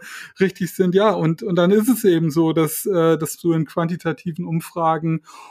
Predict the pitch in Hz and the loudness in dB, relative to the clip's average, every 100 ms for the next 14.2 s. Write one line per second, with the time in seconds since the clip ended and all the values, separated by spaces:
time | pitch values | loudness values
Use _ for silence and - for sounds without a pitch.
0 | - - _ _ - 277 170 170 240 214 | -20 -20 _ _ -12 0 0 2 0 2
1 | - 175 170 - 180 165 165 175 151 - | 0 0 -2 -2 0 2 0 -4 -8 0
2 | 170 160 156 - 170 185 - 170 170 143 | 2 2 0 -2 -2 -2 -2 -2 -2 -2
3 | 175 165 170 - 165 160 175 156 151 160 | 0 2 0 0 0 0 2 2 2 0
4 | 165 - 160 156 156 - 156 151 151 - | -2 -2 -2 0 -2 -4 -2 -2 -2 -8
5 | _ _ _ _ - - _ - 165 170 | _ _ _ _ -12 -12 _ 0 2 4
6 | 175 170 151 - 165 - 156 - - 208 | 2 -2 -2 0 -2 -2 -8 -8 -2 2
7 | 220 180 135 - 156 143 139 139 139 147 | 2 0 -6 -4 -2 -2 0 0 -2 -4
8 | 143 147 139 - 143 143 151 - - - | -2 0 0 -4 -4 0 0 -2 -16 -20
9 | _ - 185 202 220 233 - 220 208 - | _ -4 0 2 0 -6 -4 -4 -2 0
10 | 214 226 220 190 196 185 180 - 202 202 | 2 2 -2 -2 -2 -2 -4 -4 -2 0
11 | 214 160 185 196 - - - - - 208 | 2 2 0 -4 -14 -20 -20 -14 0 2
12 | 190 175 196 - 190 180 196 185 175 170 | 4 0 -2 0 -2 0 0 2 2 0
13 | 165 185 170 160 160 208 247 - 156 - | -4 -4 -4 -4 0 0 0 -6 -10 -10
14 | - 175 | -8 -8